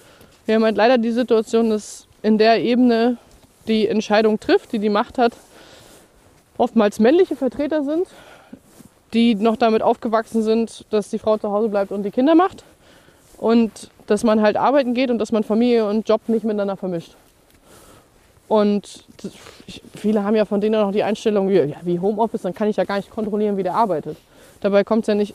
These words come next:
auf das Wann und Wo an, sondern auf das, was rauskommt, auf das Wie oder auf das Was. Und wenn wir da einen Schritt weiter gehen würden, dass man versucht, neue Möglichkeiten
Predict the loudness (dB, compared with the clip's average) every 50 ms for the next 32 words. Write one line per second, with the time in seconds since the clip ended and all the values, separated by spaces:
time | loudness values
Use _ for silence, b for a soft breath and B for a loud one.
0 | -4 -2 -2 -2 -2 -4 -14 -20 -20 _ _ _ _ _ _ _ _ 0 0 0
1 | 0 -2 -6 -16 -14 -14 -14 -14 -18 _ _ _ _ -2 0 0 2 2 2 2
2 | 2 2 2 2 2 2 2 2 0 0 0 0 0 0 0 -2 -6 _ -2 -2
3 | -2 -2 -2 -2 -2 -2 -2 -2 -6 -6 -6 -8 -14 -20 -20 -20 -12 -4 -2 0
4 | 0 0 0 -2 -4 -4 -6 -12 -12 -10 -10 -8 -6 -4 -4 -4 -4 -4 -6 -6
5 | -6 -6 -6 -8 -6 -8 -8 -4 -2 -2 -2 -2 -6 -14 B B B B B B
6 | B B B _ -2 -2 0 0 -2 -4 -8 -16 b b b b b b b b
7 | b b b b _ _ _ -20 -20 -20 -20 -20 -20 -20 -20 -20 -20 -20 -20 -20
8 | -16 -4 0 2 4 4 4 4 4 4 2 2 2 2 0 0 0 -2 -2 0
9 | 2 0 2 4 4 2 2 2 4 4 4 4 4 4 4 4 6 4 4 4
10 | B B B B B B B -6 -6 -4 -2 -2 -2 -2 0 -2 -2 -2 -2 -4
11 | -2 -2 0 0 0 0 0 0 0 0 -2 -4 -2 0 0 0 2 0 -4 -6